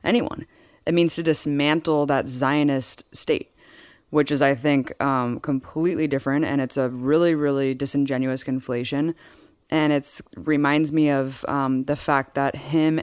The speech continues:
and Hugo Chavez, another number one enemy of the U S, were at the U N G A, both of them saying, "Look into nine eleven, question nine eleven," um, probably made the media that much more angry, Robbie, and the political establishment that much more angry. The fact that you had,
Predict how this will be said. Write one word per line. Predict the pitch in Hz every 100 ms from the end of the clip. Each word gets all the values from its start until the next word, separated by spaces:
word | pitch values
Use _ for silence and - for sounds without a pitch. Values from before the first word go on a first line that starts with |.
| -
and | 135 147 160
Hugo | 160 147 139
Chavez, | - 202 165 139
another | 139 139 143
number | 139 139 143
one | 135 135
enemy | 131 143 139
of | 131
the | 131
U | 127 135
S, | 185 139 143 147
were | 139 -
at | 139 156 -
the | 143 147
U | 143 156
N | 156 143 143
G | 135 135 165
A, | 151 131 131 - - - - _
both | 139 151 165 180
of | 151 143
them | 135 127 131
saying, | - 147 135 135
"Look | 131 147 151
into | 143
nine | 139 135
eleven, | 139 135 131 131 131 131 - - - - - _
question | - 151 151 160
nine | 151 143
eleven," | 143 135 127 127 123 131 _ - _ -
um, | 143 135
probably | - 156 156 156
made | 151 143 143
the | 139
media | 139 143 147 143
that | 135 139 143
much | 143 -
more | 151 135
angry, | 127 165 127 113
Robbie, | 113 120 139
and | 135
the |
political | - 139 143 131
establishment | 127 - 123 131 135
that | 131 139
much | 135 -
more | 131
angry. | - 143 139 123
The |
fact | 131 139 131
that | 131
you | 127 131
had, | 131 127 123